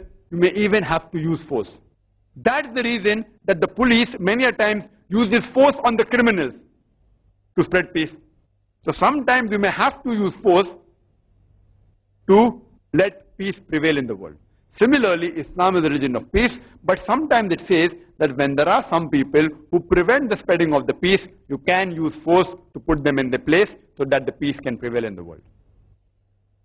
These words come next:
The best reply to this question posed by non-Muslims, that Islam was spread by the, is given by a very famous historian by the name of Dilesi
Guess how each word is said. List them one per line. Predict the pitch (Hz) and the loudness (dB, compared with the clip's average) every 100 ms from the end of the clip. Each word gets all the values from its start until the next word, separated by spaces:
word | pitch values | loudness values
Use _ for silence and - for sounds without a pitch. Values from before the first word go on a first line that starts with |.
| _ _ | _ _
The | 208 240 | -2 2
best | 214 - | 2 2
reply | 220 - 240 226 | -4 2 2 2
to | - | -2
this | 180 170 | -4 -4
question | - 170 - 151 | -2 -2 -2 -4
posed | 143 131 | -2 -2
by | 127 | -2
non-Muslims, | 120 117 95 - 151 226 _ _ _ _ _ _ - | -4 -6 -12 -10 -10 -10 _ _ _ _ _ _ -4
that | 139 | -4
Islam | 127 - 156 139 | -4 -2 -2 -2
was | 135 | -4
spread | 127 117 | -6 -6
by | |
the, | 113 - | -10 -6
is | 185 139 | -6 -4
given | 208 226 240 220 _ _ _ | -2 0 -2 -4 _ _ _
by | 131 180 - | -2 -2 -2
a | 170 | -2
very | 226 240 | -2 -2
famous | 240 196 185 | -4 -4 -4
historian | 170 151 185 160 147 | -6 -12 -4 -4 -4
by | 139 | -8
the | 135 | -6
name | 156 170 165 | -6 -6 -8
of | 143 | -6
Dilesi | 143 185 - | -2 -2 -2